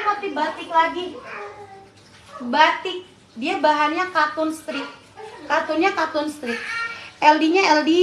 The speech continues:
sembilan puluh sembilan lima. Panjangnya seratus tiga puluh delapan. Rayun murah ada gak, Bun? Ada, Bunda. Dari tadi banyak bahan rayon.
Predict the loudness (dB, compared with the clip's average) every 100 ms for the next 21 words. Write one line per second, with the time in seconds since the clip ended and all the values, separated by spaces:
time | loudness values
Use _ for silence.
0 | 8 8 8 6 2 0 4 4 4 2
1 | -2 2 4 4 4 -2 -2 -4 -12 -18
2 | -20 -20 -20 -20 -20 -8 4 6 6 4
3 | 4 4 2 -2 -16 -20 -2 4 6 6
4 | 2 -8 -8 -2 4 4 4 -4 -4 -2
5 | 0 4 6 6 4 -2 -2 -12 -20 -20
6 | -20 -20 -4 6 6 6 4 4 6 6
7 | 6 4 4 6 6 4 2 6 4 4
8 | 6 8 8 4 2 0 0 4 4 4
9 | 2 2 4 4 4 2 -4